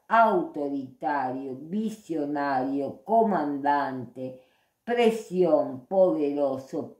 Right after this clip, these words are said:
presunción, motivación, resuelto, seguro de sí mismo, sistema muscular, fuerza, fuerza, fuerte, depredadores, cazadores, vigilante de administración,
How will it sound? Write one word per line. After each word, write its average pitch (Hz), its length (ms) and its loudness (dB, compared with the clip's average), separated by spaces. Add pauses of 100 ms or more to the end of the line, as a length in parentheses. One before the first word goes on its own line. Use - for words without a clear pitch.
presunción, 160 1080 -2
motivación, 156 1300 0 (540)
resuelto, 160 920 0
seguro 170 500 2
de 151 160 2
sí 156 220 -4
mismo, 139 680 -6 (280)
sistema 214 720 0
muscular, 151 960 2 (140)
fuerza, 131 1040 -2 (260)
fuerza, 156 800 2
fuerte, 160 760 -2
depredadores, 139 1300 0
cazadores, 135 920 -2
vigilante 143 720 -2
de 127 100 -4
administración, 123 1200 -4